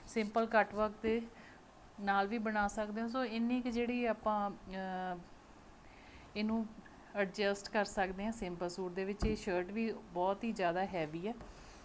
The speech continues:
ਇਸ ਤਰ੍ਹਾਂ ਇਹਦੀ ਬਾਜੂ ਹੈ ਜੀ, ਬਾਜੂ ਵੀ ਹੈਵੀ ਹੈ। ਸੋ ਇੱਕ ਫੁੱਲ ਹੈਵੀ ਸੂਟ ਵੀ ਹੈ,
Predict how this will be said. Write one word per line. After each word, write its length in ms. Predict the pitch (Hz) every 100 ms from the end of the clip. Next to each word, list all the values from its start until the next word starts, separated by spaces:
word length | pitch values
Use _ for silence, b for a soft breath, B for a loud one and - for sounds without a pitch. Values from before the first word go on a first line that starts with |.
| B - - - - - - - - - - - -
ਇਸ 140 | 202
ਤਰ੍ਹਾਂ 200 | 196 214
ਇਹਦੀ 140 | 208 220
ਬਾਜੂ 400 | 185 160 160 156
ਹੈ 60 |
ਜੀ, 100 | 151
ਬਾਜੂ 380 | 156 160 156 156
ਵੀ 120 | 156 170
ਹੈਵੀ 300 | 147 - 143
ਹੈ। 60 | 160
ਸੋ 200 | 196 202
ਇੱਕ 220 | 208 240
ਫੁੱਲ 460 | 226 - 180 180
ਹੈਵੀ 320 | 185 185 180 202
ਸੂਟ 320 | 208 202 208
ਵੀ 200 | 226
ਹੈ, 120 | 226